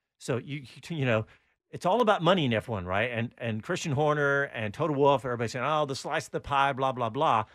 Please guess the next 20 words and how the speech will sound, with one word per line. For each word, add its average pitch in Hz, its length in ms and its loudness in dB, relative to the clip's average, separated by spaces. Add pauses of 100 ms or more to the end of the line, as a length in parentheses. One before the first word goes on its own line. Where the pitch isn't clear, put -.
(360)
and 120 80 -6
which 143 220 -2
we 165 240 -4
all 127 160 6
thought 139 220 0
was 117 120 -6
absurd. 110 800 -4
This 120 140 -10
is 120 200 -8 (280)
Andretti, 110 640 -2
right? 107 280 -4 (600)
Um, 110 400 -2
so 120 760 2
they're, 165 340 -4 (120)
they're 151 160 -4
saying 151 320 -2
that 113 100 -4
they 131 160 -4
are 123 140 -2
involved. 113 720 -6